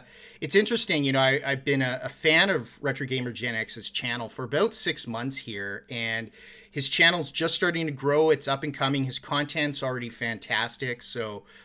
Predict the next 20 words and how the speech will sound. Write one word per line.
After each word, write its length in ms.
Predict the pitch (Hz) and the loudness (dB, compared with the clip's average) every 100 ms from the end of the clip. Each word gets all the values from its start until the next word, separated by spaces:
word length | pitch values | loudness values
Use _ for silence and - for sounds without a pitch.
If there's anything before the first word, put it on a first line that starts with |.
| - | -10
listener, 300 | 120 - 120 | -6 -4 -6
please 400 | - 131 123 120 | -8 -6 -6 -6
listen 400 | 120 117 117 107 | -6 -4 -6 -6
to 260 | - 113 107 | -8 -8 -8
the, 260 | 104 101 | -8 -10
the 120 | - 107 | -12 -14
plugs 460 | - 110 117 101 | -6 -4 -4 -4
at 160 | 107 - | -6 -6
the 160 | 110 | -10
end 180 | 110 110 | -6 -6
and, 220 | 104 101 107 | -8 -12 -14
and, 360 | 98 95 95 | -14 -14 -12
uh, 120 | 101 98 | -10 -8
give 220 | 113 113 | -8 -6
him 120 | 110 | -8
a 40 | |
look-see, 600 | 104 110 - - 113 107 - - - - | -8 -10 -10 -10 -8 -10 -14 -20 -20 -12
because, 380 | 117 131 120 131 | -6 -2 -2 -2
like, 360 | 117 110 107 - | -2 -2 -4 -10
the 420 | 113 110 107 | -8 -6 -10